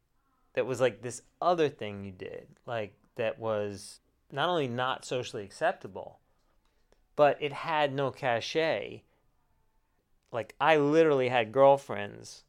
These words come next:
that were like, "Andy, why do you always have, like, all that ink on your hands? And, like, why are your pants always so dirty?" And I'd be like, "Oh, at school we were doing this silk screening."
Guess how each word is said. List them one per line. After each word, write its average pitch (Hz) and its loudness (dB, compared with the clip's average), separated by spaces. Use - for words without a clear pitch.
that 123 -2
were 123 2
like, 117 0
"Andy, 185 -4
why 131 -2
do 190 -8
you 214 -6
always 196 -6
have, 165 -6
like, 120 -8
all 135 -8
that 170 -6
ink 170 -8
on 131 -6
your 104 -8
hands? 104 -14
And, 113 -14
like, 110 -12
why 139 -4
are 233 -10
your 233 -10
pants - -12
always 113 -10
so 123 -16
dirty?" 123 -6
And 113 -6
I'd 117 -6
be 120 -2
like, 117 -4
"Oh, 180 -2
at 143 -8
school 175 2
we 139 0
were 135 -2
doing 143 -4
this 127 -6
silk 170 -2
screening." 101 -12